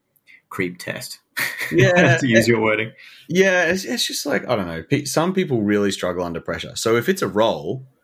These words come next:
Speaker 2: that requires people to get on calls and be, <laughs> you know, yeah, you want, you wanted them to be able to do well in that scenario. But if they're, like, a developer or a content writer, do they need to be good on a Zoom call and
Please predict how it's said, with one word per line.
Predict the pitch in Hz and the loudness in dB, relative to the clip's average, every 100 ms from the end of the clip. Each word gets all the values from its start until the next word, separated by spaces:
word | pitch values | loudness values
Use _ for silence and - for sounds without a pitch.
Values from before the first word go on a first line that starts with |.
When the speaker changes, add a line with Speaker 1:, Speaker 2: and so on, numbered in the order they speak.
| _ _ _ 92 | _ _ _ -4
Speaker 2:
that | 95 95 90 - _ _ _ 123 | 0 2 0 -6 _ _ _ -4
requires | 101 107 104 110 107 107 101 - | 0 0 0 0 2 2 -2 -2
people | 107 101 98 | -2 -2 -2
to | 101 90 95 - | -2 -4 -6 2
get | 110 101 | 2 2
on | 101 98 | 0 -4
calls | - 104 101 95 95 | 0 2 2 0 -2
and | 95 82 | -2 -2
be, | 95 92 - 143 | -4 -4 -4 0
<laughs> | |
you | 185 | 2
know, | 139 | 2
yeah, | 143 247 - | 0 0 0
you | 110 143 | 0 2
want, | 185 196 208 | 2 2 2
you | 196 | 0
wanted | 208 226 240 | 0 0 0
them | 196 165 | 0 0
to | 156 131 | -2 0
be | 139 | 2
able | 135 131 123 | 4 2 0
to | - - - | -4 -6 4
do | 139 127 | 4 6
well | 127 120 | 4 2
in | 113 | 0
that | 110 | -2
scenario. | - 107 101 104 95 85 - _ - - - | -2 0 2 2 2 -2 -10 _ -18 -16 -12
But | 117 120 127 | 2 4 4
if | 127 151 | 0 0
they're, | 151 | 2
like, | 160 156 | 2 0
a | 139 | -2
developer | 117 104 110 117 | 0 0 0 2
or | 110 107 92 | 0 0 -2
a | 90 | -4
content | 110 110 110 67 | -2 0 0 0
writer, | 104 104 107 101 110 _ _ _ _ _ _ _ _ - 123 | 0 0 0 -2 -6 _ _ _ _ _ _ _ _ -10 0
do | 147 | 2
they | 156 151 | 4 2
need | 156 147 | 2 0
to | 147 | 0
be | 147 | 0
good | 135 143 | 2 2
on | 143 | 2
a | 139 | 2
Zoom | 131 143 139 | 0 0 0
call | 147 139 139 147 143 _ 139 | 0 2 2 -2 -6 _ -4
and | 120 117 | -2 -2